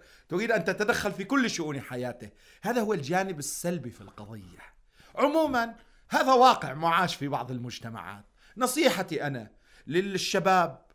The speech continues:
وللأمهات وللآباء أن لا يصل العلاقة الحميمية العائلية إلى هذا الحد. هناك أمور ترتبط بشخصية الشاب بما هو شاب، بشخصية الشابة بما هي شابة، فلنترك لهم هامش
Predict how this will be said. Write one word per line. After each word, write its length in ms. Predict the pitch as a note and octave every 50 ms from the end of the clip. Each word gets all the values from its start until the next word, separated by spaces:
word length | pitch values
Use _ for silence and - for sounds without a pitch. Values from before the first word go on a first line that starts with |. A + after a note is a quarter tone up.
| _
وللأمهات 880 | C#3 D3 E3 E3+ F3+ F#3 F3+ F3 F3 F3 E3 E3 F3 F3 E3+ D3 - -
وللآباء 680 | C3+ E3+ F#3+ F3+ F3+ F#3+ F#3 F3 E3 E3 F#3 F3+ F3+ -
أن 100 | A3+ B3
لا 120 | C4+ C4+ C4+
يصل 420 | A#3+ A3 - - F3+ E3 D3+ - -
العلاقة 440 | C3 C#3+ - D#3+ F3+ F#3+ F#3 - D3+
الحميمية 500 | B2 - D3+ D3 D3+ D3+ E3+ F#3 F3 D3
العائلية 480 | C3 A2 B2 C3 C3 C3+ D3+ F#3+ B3+
إلى 100 | C#4 C#4
هذا 220 | A#3 A3+ A#3+ A3 G#3+
الحد. 360 | - - - G3+ F#3+ C#3 - - _ _ _ - - _ -
هناك 320 | G3+ B3+ C#4+ C4+ C4 -
أمور 480 | A3 G#3 G#3+ A#3+ A#3+ A3+ G#3+ G3 E3+ - - _ _ _ _ _
ترتبط 380 | C4+ C4+ C4+ C#4 C4 A3+ G#3+ F#3
بشخصية 640 | D3 D#3 - E3+ D#3+ - - - A#3+ A#3+ A3 F3 -
الشاب 480 | D3 B2+ - - - C3+ C3+ C3+ A2+ G#2
بما 200 | B2 B2 B2+ B2+
هو 160 | B2 B2 C3
شاب، 320 | B2+ - C#3 B2+ B2+ A#2+ G#2
بشخصية 420 | A#2+ A2+ - - - F#3 A3 G3+
الشابة 460 | - - - - - D#3+ D3+ C3+ C3+
بما 260 | B2+ B2+ C3+ C3+ C3+
هي 140 | A#2+ C3+ C3+
شابة، 400 | - - C#3+ D3 B2 A#2 B2+ A#2 - - - - _
فلنترك 640 | - - A3 A3+ C4+ D#4 D4+ D4+ - A3+ G3+ G#3 F#3+
لهم 300 | G#3 G#3 F#3+ G3+ F#3 D3+
هامش 720 | D3 E3 G#3+ A3+ A#3 A3 A3 A3 G#3+ G#3+ - - - -